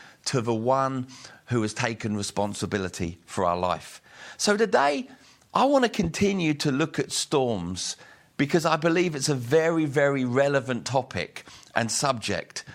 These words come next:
for many, many people in this moment that we're living in.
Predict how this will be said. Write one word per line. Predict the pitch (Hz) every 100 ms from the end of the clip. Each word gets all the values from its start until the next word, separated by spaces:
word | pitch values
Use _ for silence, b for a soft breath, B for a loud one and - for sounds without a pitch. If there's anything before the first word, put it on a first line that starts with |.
| B B
for | B - 131
many, | 117 127 151 156 151
many | 143 135 127
people | 120 131 117 - 82 76 B B
in | 117 120
this | 120 -
moment | 117 127 127 104 85 76 B B
that | 98
we're | 107 110
living | 117 104 90
in. | 87 -